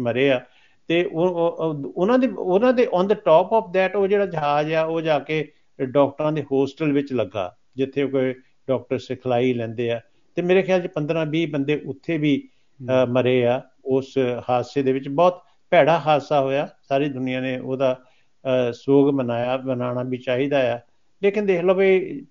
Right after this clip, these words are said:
Speaker 1: ਮੌਤ ਅਤੇ ਜ਼ਿੰਦਗੀ ਜਿਹੜੀ ਆ, ਪਰਮਾਤਮਾ ਦੇ ਹੱਥ ਵਿੱਚ ਆ। ਜੇ ਪਰਮਾਤਮਾ ਨੇ ਬਚਾਉਣਾ ਹੋਵੇ, ਤਾਂ ਤੁਹਾਨੂੰ ਉਹ ਅੱਗ ਦੇ ਗੋਲੇ 'ਚ ਵੀ ਬਚਾ ਲੈਂਦਾ।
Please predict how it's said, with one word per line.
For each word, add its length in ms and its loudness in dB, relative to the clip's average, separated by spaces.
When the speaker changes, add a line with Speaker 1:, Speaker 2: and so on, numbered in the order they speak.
Speaker 1:
ਮੌਤ 800 0
ਅਤੇ 200 -4
ਜ਼ਿੰਦਗੀ 420 -4
ਜਿਹੜੀ 280 -2
ਆ, 120 -2
ਪਰਮਾਤਮਾ 640 -8
ਦੇ 140 -8
ਹੱਥ 340 -10
ਵਿੱਚ 300 -8
ਆ। 120 -2
ਜੇ 180 2
ਪਰਮਾਤਮਾ 640 0
ਨੇ 100 0
ਬਚਾਉਣਾ 500 -4
ਹੋਵੇ, 360 0
ਤਾਂ 100 2
ਤੁਹਾਨੂੰ 460 0
ਉਹ 280 -2
ਅੱਗ 60 4
ਦੇ 260 6
ਗੋਲੇ 240 4
'ਚ 100 -4
ਵੀ 160 -2
ਬਚਾ 300 -2
ਲੈਂਦਾ। 400 -8